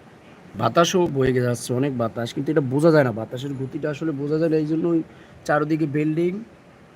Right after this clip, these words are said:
এই জন্য বাতাসের গতিটা বোঝা যায়। আমি এই মুহূর্তে আপনাদেরকে এটা দেখাচ্ছি পল্টন, পুরানা পল্টন থেকে। আমি আছি জামান টাওয়ারের ফাইভ ফ্লোর,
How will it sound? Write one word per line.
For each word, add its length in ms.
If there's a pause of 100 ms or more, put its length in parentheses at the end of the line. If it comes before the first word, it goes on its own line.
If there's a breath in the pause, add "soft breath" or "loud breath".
(100)
এই 120
জন্য 180
বাতাসের 400
গতিটা 300
বোঝা 240
যায়। 140
আমি 200
এই 240
মুহূর্তে 440
আপনাদেরকে 580
এটা 180
দেখাচ্ছি 720 (320)
পল্টন, 580
পুরানা 260
পল্টন 400
থেকে। 160 (120)
আমি 160
আছি 320
জামান 320
টাওয়ারের 400 (1300)
ফাইভ 200
ফ্লোর, 420